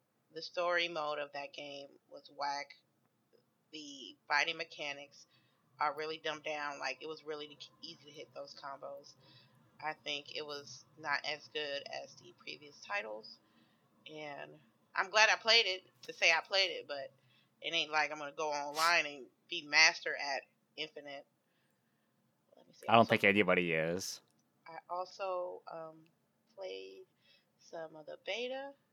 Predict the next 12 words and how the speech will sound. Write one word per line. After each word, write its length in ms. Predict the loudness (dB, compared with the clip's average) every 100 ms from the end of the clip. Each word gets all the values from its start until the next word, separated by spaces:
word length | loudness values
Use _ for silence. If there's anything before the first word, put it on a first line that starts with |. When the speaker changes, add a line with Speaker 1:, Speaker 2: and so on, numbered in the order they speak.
| _ _ _ _ _ _ _ _ _ _ _ -14
Speaker 1:
We'll 80 | -12
talk 220 | -8 -8
about 260 | -6 -8 -6
that 140 | -10
a 60 | -10
little 160 | -12 -12
bit 140 | -14
later. 400 | -12 -12 -12 -16 _ _ _ _ _ _ -12
And 640 | -8 -8 -10 -12 -18 -20 _ _ _ _ _ _ _ _ _
we 140 | -20 -16
also 560 | -14 -14 -16 -14 -14 -16 _
played 340 | -20 -20 -20